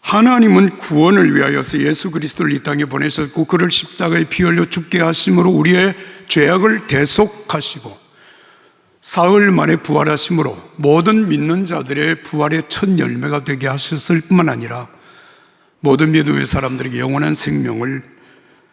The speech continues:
보장해 주셨습니다. 인류를 구원한 예수 그리스도의 복음은 그의 십자가의 죽음과 부활,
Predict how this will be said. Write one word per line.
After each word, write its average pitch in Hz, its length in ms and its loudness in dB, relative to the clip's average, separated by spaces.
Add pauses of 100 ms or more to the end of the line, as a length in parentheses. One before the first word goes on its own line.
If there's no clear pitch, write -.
(220)
보장해 120 800 -4
주셨습니다. - 640 -12 (1700)
인류를 269 440 6
구원한 175 400 2
예수 175 240 2
그리스도의 196 400 2
복음은 139 720 2 (880)
그의 160 260 2
십자가의 180 560 0
죽음과 165 1000 -4
부활, 123 600 -4